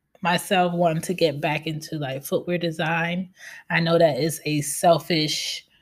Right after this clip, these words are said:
type of career where I might be gone a lot.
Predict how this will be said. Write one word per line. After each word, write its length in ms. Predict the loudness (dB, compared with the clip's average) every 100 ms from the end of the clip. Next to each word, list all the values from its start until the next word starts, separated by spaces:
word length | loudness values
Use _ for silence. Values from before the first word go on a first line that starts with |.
| _ _ _ -10
type 200 | -2 0
of 160 | 0 -2
career 560 | -2 2 4 6 6 6
where 200 | 4 4
I 100 | 0
might 480 | -2 -2 -2 -2 -4
be 140 | -4
gone 360 | 2 4 4 4
a 80 |
lot. 400 | 2 2 2 0